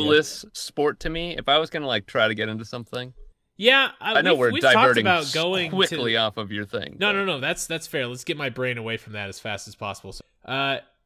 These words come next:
Speaker 2: I think archery is super cool, and there's this Jax, which is, for people who don't live in Colorado, Jax is, like, a big, a big ass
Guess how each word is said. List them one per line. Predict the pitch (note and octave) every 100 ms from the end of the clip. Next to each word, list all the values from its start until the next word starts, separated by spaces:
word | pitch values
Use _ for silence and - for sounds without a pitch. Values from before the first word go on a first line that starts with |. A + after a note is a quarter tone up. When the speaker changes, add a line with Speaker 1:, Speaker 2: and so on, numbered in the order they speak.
| _ -
Speaker 2:
I | E3 F#3 F3
think | - A3 C4 -
archery | D#3 E3+ - F#3 F3
is | D3
super | - D#3+ D3
cool, | - F3+ D#3
and | C#3
there's | D3 C3+
this | C#3+ B2+
Jax, | - A#2 A#2+ C#3+ - - -
which | A#2+ B2
is, | G#2+ -
for | - A2
people | B2+ A#2
who | A#2
don't | G#2+ G#2+
live | G#2
in | G2
Colorado, | A2+ G#2+ G2+ G2+
Jax | A2 A2 G#2+
is, | A#2 G#2
like, | G2+ G#2+
a |
big, | F#2+ - G#2 G2 G2+ _ _ _ _
a | - G2+ _
big | C#3 B2 A2
ass | G2 G2 -